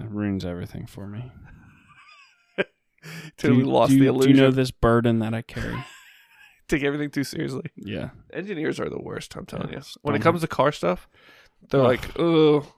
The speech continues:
Speaker 2: well," I'm like,
Speaker 1: What?
Speaker 2: "Sir, your radiator is spitting out coolant." "Well, I'm an engineer, and I don't think you're
Speaker 1: <laughs>
Speaker 2: right."
Speaker 1: Oh, no. I know, I know exactly what, yes. Beca-
Speaker 2: I,
Speaker 1: Oh.
Speaker 2: I've,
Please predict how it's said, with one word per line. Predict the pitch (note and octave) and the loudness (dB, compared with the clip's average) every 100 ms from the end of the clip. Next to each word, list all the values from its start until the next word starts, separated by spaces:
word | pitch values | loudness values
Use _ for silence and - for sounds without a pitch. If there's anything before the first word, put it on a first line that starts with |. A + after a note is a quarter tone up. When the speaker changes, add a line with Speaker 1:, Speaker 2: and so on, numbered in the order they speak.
| - | -18
Speaker 2:
well," | - D3 C#3+ C#3+ C#3+ - | -10 -8 -6 -8 -10 -6
I'm | D3 | -2
like, | |
Speaker 1:
What? | C#3+ | -2
Speaker 2:
"Sir, | - D#3 D3+ - _ _ | 0 2 0 -4 _ _
your | - C#3+ | -4 -2
radiator | C#3+ D3 C#3+ C#3 C3 | 2 2 2 2 0
is | B2+ B2 | -2 -4
spitting | - - C#3 C3+ C3 | -10 0 0 0 -2
out | B2+ - | -6 -6
coolant." | - C3 B2+ - _ _ _ _ _ _ | -8 -8 -8 -12 _ _ _ _ _ _
"Well, | - C#3 C3+ | 0 2 2
I'm | C3 | 0
an | C3 | -2
engineer, | B2 B2 C3 B2+ A#2+ G2 | -2 -2 0 2 2 0
and | G#2 | 0
I | C3 | 2
don't | C3+ A2+ | 0 0
think | - | 6
you're | A#3 C#4 D4+ | 10 10 10
Speaker 1:
<laughs> | |
Speaker 2:
right." | C#4+ A4+ G#4 F#4 F#4+ - - - - - - | 10 10 8 8 6 4 0 -4 -2 -2 0
Speaker 1:
Oh, | G#3+ | 0
no. | G3 F#3+ E3+ D3 C3+ - | 4 4 4 4 2 0
I | D#3 F#3+ | 0 2
know, | G3 E3 B2 - - | 0 -2 -4 -12 -8
I | C#3+ | 0
know | F#3 G3 G3 | 4 6 6
exactly | E3 C#3+ D#3 C3+ C3+ C#3 D#3 | 6 2 0 2 4 4 2
what, | C3+ - | 0 2
yes. | B2 G2+ - - | 2 2 -2 -8
Beca- | B2+ C3+ - - - F#3+ - - - _ | -6 -6 -8 -16 -14 -14 -14 -20 -20 _
Speaker 2:
I, | - D3+ | 4 6
Speaker 1:
Oh. | D3 | 6
Speaker 2:
I've, | C3+ - - | 4 4 6